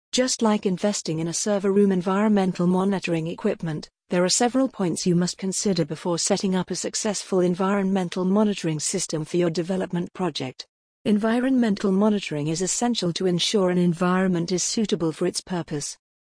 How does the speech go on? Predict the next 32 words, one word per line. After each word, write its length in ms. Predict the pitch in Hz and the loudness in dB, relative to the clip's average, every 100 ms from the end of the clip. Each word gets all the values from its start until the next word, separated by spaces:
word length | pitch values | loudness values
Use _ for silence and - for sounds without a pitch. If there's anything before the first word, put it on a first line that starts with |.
| - | 2
Many 300 | 214 254 254 | 6 6 6
industries 640 | 208 165 - 165 156 - | 4 0 -2 0 0 2
rely 320 | 180 190 202 | 2 2 2
on 100 | 185 | 2
environmental 800 | 180 175 190 208 214 185 170 185 | 0 0 2 4 4 2 0 0
monitoring 560 | 185 214 208 - 160 156 | 2 2 2 0 -2 0
to 80 | |
make 240 | 170 170 170 | 0 0 -2
sure 320 | - 208 185 | 0 2 2
equipment 500 | 175 254 - 160 151 | 0 -2 -2 -4 -4
and 120 | 165 | -4
employees 680 | 170 180 208 185 180 170 151 | -2 -2 0 2 2 2 0
can 200 | - 180 | -2 -4
perform 420 | 190 - 214 202 | -4 -2 2 2
their 220 | 190 180 | 2 0
duties 400 | 175 190 202 180 | 0 0 0 0
efficiently 540 | 190 - 220 214 185 175 | -2 -2 -2 -2 -2 0
and 140 | 170 | 0
safely. 520 | 160 202 185 151 135 - _ _ _ | -2 -6 -6 -6 -6 -10 _ _ _
The 100 | 208 | 0
benefits 580 | 185 262 302 - 170 - | 2 4 2 0 -4 -2
of 100 | 175 | -2
environmental 720 | 180 175 190 220 208 180 190 | -2 0 2 4 4 2 0
monitoring 560 | 185 208 214 190 180 175 | 2 4 2 0 0 0
systems 560 | - 185 - 151 156 | -2 -2 -2 0 0
are 60 | 175 | 2
many, 300 | 196 208 202 | 2 4 4
and 120 | 185 | 2
with 160 | 175 175 | 2 2
the 120 | 185 | 0
remote 400 | 190 190 196 196 | 2 2 2 0
features, 580 | - 208 - 156 139 | -4 -4 -2 -2 -2